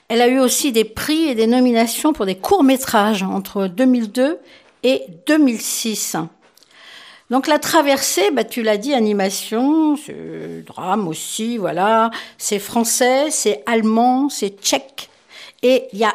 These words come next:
un prix et une nomination. Alors, c'est le prix Fondation Cannes pour le cinéma. C'est un beau prix, ça, prix Fondation Cannes.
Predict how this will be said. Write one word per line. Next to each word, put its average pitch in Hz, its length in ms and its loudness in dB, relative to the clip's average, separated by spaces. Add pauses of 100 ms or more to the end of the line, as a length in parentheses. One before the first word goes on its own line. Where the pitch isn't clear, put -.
(120)
un 320 120 6
prix 294 420 -2
et 226 100 6
une 247 160 6
nomination. 233 840 4
Alors, 190 300 0
c'est - 180 -2
le 233 120 0
prix 320 400 -2 (180)
Fondation 247 960 0 (160)
Cannes 233 540 4
pour 202 100 -2
le 202 80 0
cinéma. 202 680 0
C'est - 140 -18
un 247 80 -2
beau 277 160 2
prix, 320 240 0
ça, 202 280 -2 (120)
prix 208 160 -10
Fondation 202 640 -10
Cannes. 247 400 0